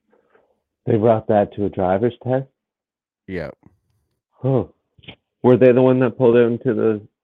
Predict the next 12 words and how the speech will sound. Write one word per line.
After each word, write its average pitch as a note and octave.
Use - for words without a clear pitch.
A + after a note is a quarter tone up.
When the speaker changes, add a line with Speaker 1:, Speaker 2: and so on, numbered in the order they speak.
Speaker 1:
eighteen-wheeler? A2
Speaker 2:
No. G#2+
Speaker 1:
Oh, B2+
thank G2
God. E2+
Speaker 2:
But A2
some A2+
of G#2+
these G#2
vehicles, F#2
like, F2
are E2+